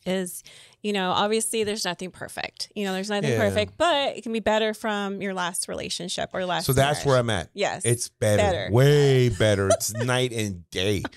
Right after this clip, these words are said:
Speaker 1: Oh, God.
Speaker 2: I mean,
Speaker 1: <laughs>
Speaker 2: yeah. And it's, and it's, I don't know. I don't feel stressed out.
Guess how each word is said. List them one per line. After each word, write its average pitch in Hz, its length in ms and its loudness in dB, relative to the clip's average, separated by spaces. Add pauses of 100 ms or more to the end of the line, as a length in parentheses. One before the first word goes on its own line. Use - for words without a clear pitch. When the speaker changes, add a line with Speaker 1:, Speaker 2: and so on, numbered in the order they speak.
(140)
Speaker 1:
Oh, - 20 -20
God. 220 240 -6
Speaker 2:
I 104 100 4
mean, 107 540 2 (280)
Speaker 1:
<laughs> - 320 -12
Speaker 2:
yeah. 110 440 4
And 143 180 4
it's, - 260 -2
and 160 200 2
it's, - 480 -2 (100)
I 95 80 -8
don't 143 100 -4
know. 196 200 2
I 123 80 4
don't 147 200 4
feel 156 640 0 (680)
stressed - 680 -4
out. 143 240 -4